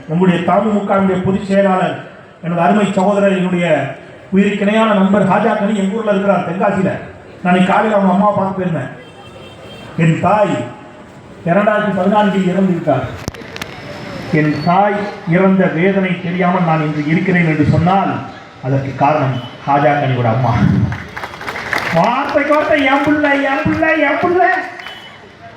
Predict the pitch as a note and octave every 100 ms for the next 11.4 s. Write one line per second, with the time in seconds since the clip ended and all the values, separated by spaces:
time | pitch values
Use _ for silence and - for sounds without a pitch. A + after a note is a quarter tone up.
0 | - - - - F#3+ G3+ A#3+ A#3 A#3 A#3+
1 | A#3 A#3+ G#3+ F#3 F#3+ G#3+ G3+ G3 F#3+ G3
2 | G3 E3+ E3+ D#3+ D3+ E3 E3+ E3 E3 G3
3 | A3+ A3+ A#3 B3+ A#3 F#3+ F#3+ E3+ D#3+ D3
4 | C#3 B2 A#2 - - - - - - -
5 | - - - - - - - - - -
6 | - - - - - - D#3 G3+ A3+ A3+
7 | G3 A3+ A3 A3 G3+ F#3+ E3 D#3+ C#3+ C3
8 | A2+ - - - - - - - - -
9 | - G#4 G4 - - F#4+ F#4+ - - -
10 | A#2+ - - - - - C3 C#3 D#3 D#3
11 | D3 D#3 D3 C#3+